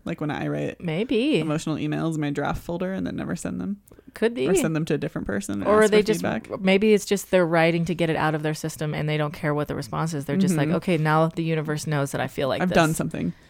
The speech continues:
Speaker 1: Now
Speaker 2: Yeah,
Speaker 1: everyone
Speaker 2: it's
Speaker 1: knows
Speaker 2: ba-,
Speaker 1: that
Speaker 2: it's basically confession. It's a modern day
Speaker 1: Yeah.
Speaker 2: confession.
Speaker 1: Oh, man.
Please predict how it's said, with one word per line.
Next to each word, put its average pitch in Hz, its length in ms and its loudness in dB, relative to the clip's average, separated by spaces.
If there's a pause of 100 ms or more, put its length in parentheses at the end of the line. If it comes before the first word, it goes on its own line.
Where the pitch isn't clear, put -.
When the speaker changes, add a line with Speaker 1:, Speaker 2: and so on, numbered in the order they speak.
Speaker 1:
Now - 120 4
Speaker 2:
Yeah, - 20 6
Speaker 1:
everyone 208 220 4
Speaker 2:
it's 196 80 4
Speaker 1:
knows 175 80 6
Speaker 2:
ba-, 254 80 12
Speaker 1:
that - 100 6
Speaker 2:
it's 247 120 2
basically 339 520 6
confession. 233 580 2
It's 143 160 -6
a - 40 -2
modern 175 260 8
day 160 140 8
Speaker 1:
Yeah. 151 100 4
Speaker 2:
confession. 165 480 2
Speaker 1:
Oh, 151 40 0
man. 151 680 -2